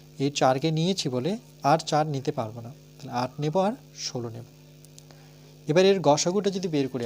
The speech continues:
আমরা কি হবে, তাহলে আমরা লিখব সুতরাং যে পঁচিশ কমা ষোলো এর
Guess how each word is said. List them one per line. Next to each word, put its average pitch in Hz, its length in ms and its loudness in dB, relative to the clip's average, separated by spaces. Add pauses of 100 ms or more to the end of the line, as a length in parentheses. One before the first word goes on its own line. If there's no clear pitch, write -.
আমরা 120 220 -12
কি 131 140 -8
হবে, 135 160 -6 (540)
তাহলে 117 220 -10
আমরা 123 180 -10
লিখব 120 140 -8 (140)
সুতরাং 160 360 -2 (1040)
যে 127 100 -4 (140)
পঁচিশ 185 480 0 (1300)
কমা 127 280 -2 (1000)
ষোলো 143 280 2 (1200)
এর 190 80 2